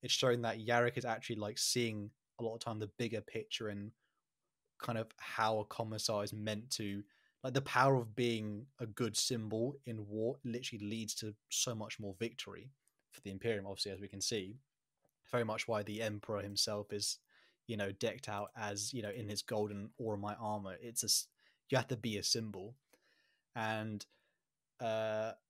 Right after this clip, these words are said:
this is where s-, uh, Yarrick would then be assigned in the wake of this conflict to the Armageddon Steel Legion. So they're here, boys. I don't think they're, they're not in, are they still resin? Can you buy 'em as resin, or are they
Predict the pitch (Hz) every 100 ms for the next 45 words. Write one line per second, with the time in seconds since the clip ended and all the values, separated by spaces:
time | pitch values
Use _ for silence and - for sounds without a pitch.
0 | _ _ - 143 147 143 123 123 117 117
1 | 117 _ _ - _ _ - - - 131
2 | 117 117 120 120 135 135 135 131 131 127
3 | 120 120 - - 117 113 110 107 - 123
4 | 113 120 131 135 110 - 117 107 113 113
5 | - 117 110 107 107 - 123 120 120 107
6 | 117 117 113 104 104 - - - 139 160
7 | 135 113 - 110 110 110 113 123 147 -
8 | 120 107 107 113 120 107 110 139 - -
9 | _ _ _ - 151 226 254 214 208 -
10 | 156 220 208 156 147 135 135 - - -
11 | - 160 190 240 170 127 135 160 151 165
12 | 151 147 147 135 127 135 147 135 113 113
13 | 110 113